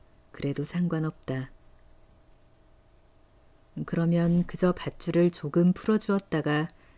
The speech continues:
다시 천천히 부드럽게 앞의 과정을 반복하면 된다.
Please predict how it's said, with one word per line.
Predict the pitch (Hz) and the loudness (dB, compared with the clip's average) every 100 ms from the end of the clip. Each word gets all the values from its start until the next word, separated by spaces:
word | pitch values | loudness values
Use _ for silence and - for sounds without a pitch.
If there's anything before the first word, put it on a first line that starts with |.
| _ - | _ -18
다시 | - - 147 | -14 -8 -8
천천히 | - 190 185 185 185 170 175 | -6 0 0 2 0 2 0
부드럽게 | - - 160 165 - - 143 147 135 - | -4 -4 -4 -4 -8 -2 0 0 -2 -10
앞의 | - - 180 | -10 -4 -2
과정을 | 170 165 143 143 151 | 0 0 0 0 -2
반복하면 | - 135 147 170 - 139 143 | -4 -4 -2 -2 -2 -2 0
된다. | 151 151 139 131 | -2 -4 -4 -6